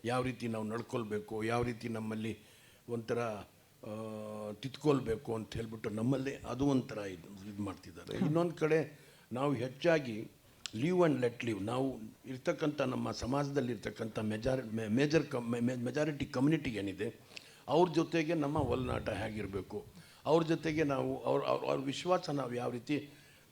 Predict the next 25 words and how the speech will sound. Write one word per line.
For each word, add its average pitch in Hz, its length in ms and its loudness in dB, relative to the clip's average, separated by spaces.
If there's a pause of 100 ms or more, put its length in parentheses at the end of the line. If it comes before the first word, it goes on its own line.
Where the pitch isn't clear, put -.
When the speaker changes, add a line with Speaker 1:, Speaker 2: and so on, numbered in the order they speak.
Speaker 1:
ಪಡಿಬೇಕು, 135 680 4 (400)
ಅವ್ರ 160 200 8
ಜೊತೆಗೆ 175 360 6
ನಮ್ಮ 160 320 4
ಕಸ್ಟಮ್ಸ್ 151 600 0
ಇರ್ಬೋದು, 135 400 0
ನಮ್ಮ 131 280 2
ರಿಲಿಜಿಯಸ್ 139 500 0
ಆಕ್ಟಿವಿಟೀಸ್ 131 600 -4
ಇರ್ಬೋದು, 123 340 -4
ಅದನ್ನ 123 440 -4
ತಿಳ್ಸ್ಕೊಳ್ಬೇಕು. 113 1040 -4 (500)
ಅದನ್ನ 190 320 6
ನಾವು 165 340 6
ಹೆಚ್ಚಾಗಿ 151 500 2
ಈಗ 143 140 0
ಚರ್ಚೆ 135 420 -2
ಮಾಡ್ತಾ 123 320 0
ಇದ್ದೀವಿ. 117 320 -2
ಅದನ್ನ 131 260 -2
ನಾವು, 127 340 -2
we 147 80 -2
have 156 180 -2
to 151 80 -2
reach 165 440 -6